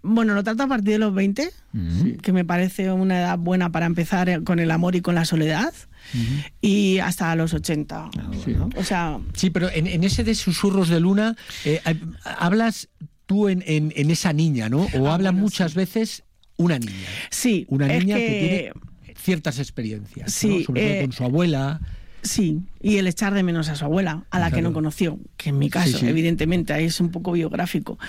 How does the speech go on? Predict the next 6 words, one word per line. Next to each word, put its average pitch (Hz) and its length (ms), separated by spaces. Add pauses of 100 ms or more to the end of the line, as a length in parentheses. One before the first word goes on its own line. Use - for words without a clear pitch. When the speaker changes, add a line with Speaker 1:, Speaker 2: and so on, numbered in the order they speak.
Speaker 3:
Sí. 113 280 (180)
Speaker 1:
Eh, 180 800 (300)
em, 170 800 (300)
en 202 140
este 214 300
libro 240 880